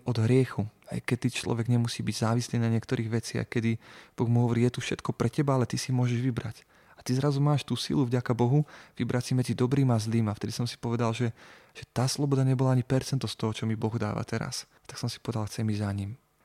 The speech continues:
Hej, a do toho potom bola iná oblasť, oblasť povolania a tiež som tak zhodnocoval veci, aj dobré práce som mal, dobre som možno zarobil, alebo,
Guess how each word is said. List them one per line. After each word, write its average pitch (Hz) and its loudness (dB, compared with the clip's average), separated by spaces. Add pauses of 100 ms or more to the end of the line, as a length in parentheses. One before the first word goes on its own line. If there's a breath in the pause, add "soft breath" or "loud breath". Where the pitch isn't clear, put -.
(140)
Hej, 131 -8
a 110 -4
do - -6
toho 120 0
potom 113 -4
bola 110 -2
iná 113 2
oblasť, 113 -4
oblasť 110 -4
povolania 113 2
a - -20
tiež 113 -2
som 113 -4
tak - -6
zhodnocoval 113 0
veci, 107 -2
aj 110 0
dobré 107 -2
práce 110 -2
som - -4
mal, 104 -2
dobre 113 -6
som 110 -4
možno 110 -2
zarobil, 110 0
alebo, 107 -4